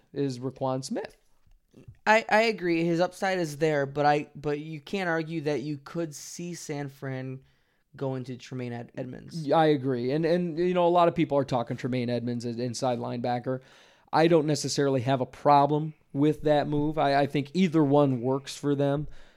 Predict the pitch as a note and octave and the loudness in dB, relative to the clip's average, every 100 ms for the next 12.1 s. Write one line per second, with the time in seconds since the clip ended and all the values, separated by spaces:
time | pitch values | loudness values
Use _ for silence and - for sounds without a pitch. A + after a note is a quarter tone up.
0 | _ D3+ D3 D3 D3+ F3 F#3+ E3+ D#3+ D#3 | _ 2 2 2 2 2 2 0 2 2
1 | C3+ C#3 C3+ C3 C3 B2+ - C3 B2+ A#2+ | 4 6 6 4 2 -2 -2 -6 -4 -2
2 | A#2 - A#2+ A#2 A#2+ A#2 A#2+ - _ _ | -4 -6 -6 -6 -8 -12 -16 -20 _ _
3 | _ _ - - D3 C3 D#3 D#3+ D3 C#3+ | _ _ -8 -2 0 4 4 6 6 6
4 | C#3 C#3+ C3+ _ _ _ _ - C#3 B2 | 4 0 -6 _ _ _ _ -4 -2 0
5 | C3 B2 C3+ C3 A#2+ B2+ A#2+ B2 A#2 B2+ | -2 0 0 0 -2 -4 -4 -6 -4 -2
6 | A#2+ A#2 - B2+ A#2+ A2+ A#2+ A#2+ A#2 A2+ | -2 -4 -4 -2 -2 -4 -8 -8 -8 -8
7 | B2+ A#2 B2 A#2+ - B2 A#2+ - _ _ | -10 -8 -6 -6 -6 -6 -6 -10 _ _
8 | _ B2+ B2+ B2+ B2 B2 - A#2+ A#2+ A#2+ | _ -2 -2 0 -2 -2 -6 -6 -4 -6
9 | B2+ C3 A2+ C3 C#3 - A3 B3 F3 D3 | -6 -10 -8 -6 -6 4 4 4 2 0
10 | - _ _ _ _ _ _ - E3+ E3 | -8 _ _ _ _ _ _ 0 2 2
11 | F3+ D3+ F#3 G#3+ G3 C#3+ D#3+ C#3 C3 C3 | 2 6 8 8 6 2 4 6 4 0